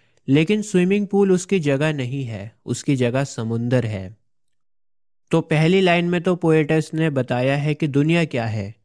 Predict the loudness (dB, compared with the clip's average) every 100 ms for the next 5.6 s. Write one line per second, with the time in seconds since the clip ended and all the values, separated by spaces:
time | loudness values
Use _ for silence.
0 | -6 0 2 2 2 2 2 2 0 -2
1 | -2 -4 -6 -4 -4 0 -2 0 0 0
2 | -2 -4 -6 -4 -2 -2 -4 -6 -2 0
3 | 0 -2 -6 -12 -14 _ _ _ 0 2
4 | 2 0 0 0 -2 -2 -4 -2 -4 -2
5 | 0 0 -2 -6 -10 -14